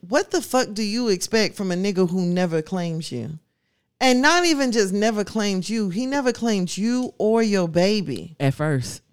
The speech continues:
Speaker 1: He didn't claim any of y'all. And then everybody wants to, <gasps> whenever he's like,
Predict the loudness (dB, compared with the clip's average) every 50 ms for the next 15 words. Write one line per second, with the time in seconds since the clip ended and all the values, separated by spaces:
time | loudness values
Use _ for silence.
0 | _ _ _ _ _ _ 0 2 4 4 4 2 0 -2 -6 -6 -4 -4 -2 -2
1 | -2 -2 -2 -4 -4 -4 -4 -4 -2 0 0 0 0 -2 -2 -4 -2 -2 0 0
2 | 2 2 2 2 0 -2 -6 -14 -20 -20 _ _ 0 0 2 2 2 2 2 0
3 | -2 -2 -2 0 0 -2 -2 -2 -4 -6 -6 -6 -8 -8 -8 -8 -10 -12 -14 -14
4 | -4 0 2 4 4 4 4 4 4 4 4 2 2 2 2 2 2